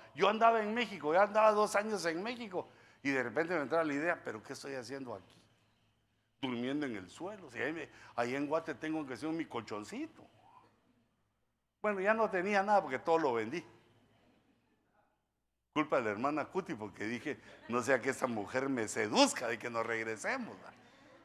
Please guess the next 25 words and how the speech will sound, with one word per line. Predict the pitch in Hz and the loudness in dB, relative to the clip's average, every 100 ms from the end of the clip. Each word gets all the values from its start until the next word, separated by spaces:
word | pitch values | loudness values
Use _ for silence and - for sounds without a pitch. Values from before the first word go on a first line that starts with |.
| _ _ | _ _
Mejor | - 127 160 147 | -4 0 0 0
quemo | 170 165 139 | 0 -2 2
todos | - 196 139 | 6 6 4
los | 123 | 2
barcos | 185 180 151 | 2 2 -4
para | - 107 | -4 -4
que | 98 | -6
no | 104 | -8
haya | 131 131 | -6 -6
que | - | -6
regresar". | 127 120 95 90 - _ _ _ _ _ _ _ _ _ _ _ _ _ _ _ | -6 -8 -10 -14 -20 _ _ _ _ _ _ _ _ _ _ _ _ _ _ _
Y | 123 | -8
entonces, | 110 151 160 | -4 -4 0
mira, | 147 120 143 175 135 | 0 -2 -4 -8 -6
me | |
enseñaron | 139 104 110 139 170 165 | -8 -8 -12 -10 -10 -8
a | 139 | -8
esto, | 151 196 - | -8 -8 -8
mira, | 127 123 - - - | -8 -8 -12 -14 -12
como | 147 143 | -10 -10
estuve | 131 247 | -8 -6
muchos | 240 247 247 208 | -4 -2 -4 -2
años | 233 254 233 | -4 -4 -6
de | 175 | -4
oveja, | 196 294 - | -4 -4 -8